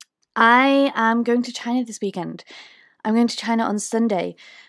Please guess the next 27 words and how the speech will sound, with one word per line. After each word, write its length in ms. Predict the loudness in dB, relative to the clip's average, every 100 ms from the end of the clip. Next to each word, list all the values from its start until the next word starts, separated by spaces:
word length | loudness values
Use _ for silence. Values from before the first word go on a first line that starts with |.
| _
Uh, 240 | 6 6 6
I'm 120 | 4
currently 300 | 2 2 4
in 80 | 2
Taiwan, 460 | 2 0 0 -2 -4 -10 -4
and, 420 | 0 0 0 0
um, 400 | 0 0 -2 -6
yeah, 280 | -4 -4 -4 -12
on, 580 | -4 -2 -2 -2 -4 -8 -12 _ _ _ -8
uh, 260 | -2 -2 -2
Sunday 680 | -2 0 2 2 2 0
morning, 580 | 0 0 0 0 -2 -6 -6
I 100 | -8
hopefully 640 | -2 -2 -2 -6 -6 -6
will 220 | -6 -6
be 260 | -4 -6 -8
flying 440 | -8 -8 -6 -8
into 800 | -8 -8 -10 -10 -10 -8 -10 -12 -8
Beijing. 920 | -8 -8 -12 -14 -12 -8 -8 -10 -14 -20 -20 _ _ _
This 320 | 0 2 2
is 460 | 2 2 2 0 -2 -4
a 160 | -2
massive 560 | -2 -4 -6 -6 -6 -4
thing 240 | -6 -6
for 100 | -6
me 200 | -8 -8
because, 500 | -8 -8 -4 -4 -4